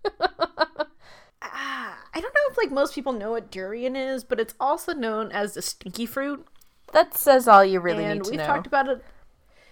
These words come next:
Speaker 2: Yeah, we've talked about it, and it tasted like pineapple and onions.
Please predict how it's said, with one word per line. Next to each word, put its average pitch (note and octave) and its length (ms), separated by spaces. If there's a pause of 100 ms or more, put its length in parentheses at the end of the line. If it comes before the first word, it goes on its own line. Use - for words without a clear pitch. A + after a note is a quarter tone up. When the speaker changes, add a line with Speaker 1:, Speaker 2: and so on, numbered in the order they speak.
(120)
Speaker 2:
Yeah, D3+ 260
we've B3+ 180
talked C#4+ 300
about B3 220
it, B3 240
and G#3 160
it G#3 120
tasted - 520
like F#3 440
pineapple A#3 600
and G#3+ 220
onions. F3 680